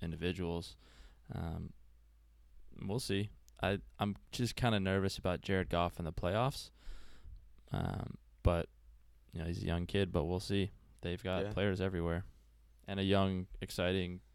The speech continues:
Speaker 1: enthusiastic, knowledgeable head coach.
Speaker 2: Yeah. And, uh, my team and our, our boy, Jimmy G, uh, <laughs>
Speaker 1: Eh, your
Speaker 2: he,
Speaker 1: boy.
Speaker 2: he, he played pretty well.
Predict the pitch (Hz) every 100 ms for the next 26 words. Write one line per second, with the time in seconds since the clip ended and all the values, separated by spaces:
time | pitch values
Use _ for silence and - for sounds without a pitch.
0 | - - 92 90 90 92 - 85 - -
1 | - - - - - 92 90 87 95 87
2 | - - 95 - - - - - - -
3 | - - - 87 95 - - - - -
4 | - - - - - - - - - -
5 | 104 104 98 98 98 95 104 110 113 -
6 | 120 123 107 95 98 - 95 98 85 107
7 | 110 151 - - - - 107 110 107 98
8 | 107 113 151 - - - - 95 98 92
9 | 92 202 165 127 73 226 233 202 - 101
10 | - - 90 370 - - - - - -
11 | 131 107 98 95 120